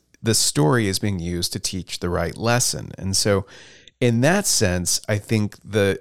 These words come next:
the use of history is, like, i-, i-, it's not encouraging to someone who loves history. That the fact that we're suddenly talking about history again doesn't make me think,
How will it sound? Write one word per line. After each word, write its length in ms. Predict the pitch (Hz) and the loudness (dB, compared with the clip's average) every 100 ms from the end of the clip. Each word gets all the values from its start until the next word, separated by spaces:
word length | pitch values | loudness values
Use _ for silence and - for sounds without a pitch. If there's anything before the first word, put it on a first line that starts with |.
| 104 | -8
the 260 | 101 107 | -2 0
use 460 | 98 101 143 196 - | 0 0 2 2 0
of 120 | 117 | 0
history 600 | 135 135 - 87 78 107 - _ _ _ _ _ _ _ _ _ _ _ _ _ _ | 0 0 0 -2 -4 -8 -10 _ _ _ _ _ _ _ _ _ _ _ _ _ _
is, 680 | 120 110 107 104 98 - - - _ _ | 2 4 4 2 2 2 0 -4 _ _
like, 160 | 113 127 | 0 0
i-, 40 | |
i-, 320 | 95 101 131 | -4 -4 -4
it's 240 | - 127 - | -4 -2 0
not 320 | 156 202 - _ _ _ _ _ _ _ _ | 0 -2 -8 _ _ _ _ _ _ _ _
encouraging 760 | 131 117 - - 185 185 113 104 | 0 0 0 -6 -2 0 2 0
to 60 | 92 | 2
someone 300 | - 101 95 | 0 2 0
who 60 | 92 | 2
loves 280 | 107 101 | 2 0
history. 360 | - 80 - 65 | -2 -4 -4 -6
That 220 | 78 95 | -4 -4
the 100 | 113 | -4
fact 220 | - 127 | 0 0
that 80 | 110 | 2
we're 80 | 98 | 0
suddenly 300 | - 127 107 | 2 2 0
talking 240 | 107 123 | 2 2
about 160 | 110 90 | 2 0
history 440 | 139 156 101 85 | 2 0 0 -2
again 380 | 80 80 76 80 - - - - - | -2 -4 -4 -6 -10 -20 -20 -20 -2
doesn't 280 | 113 104 80 | 0 0 0
make 220 | 101 76 | -4 -4
me 100 | 90 | -8
think, 300 | 82 85 82 | -6 -8 -8